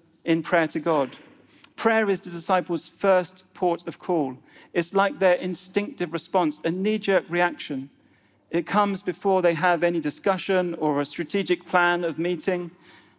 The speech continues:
Before anything else, the disciples turn to pray.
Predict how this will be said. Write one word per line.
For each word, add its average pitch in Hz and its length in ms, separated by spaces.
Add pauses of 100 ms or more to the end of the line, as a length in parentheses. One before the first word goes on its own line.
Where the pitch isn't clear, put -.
(100)
Before 190 380 (120)
anything 202 400
else, 139 460 (320)
the - 80
disciples 156 600
turn 147 380
to - 100
pray. 127 400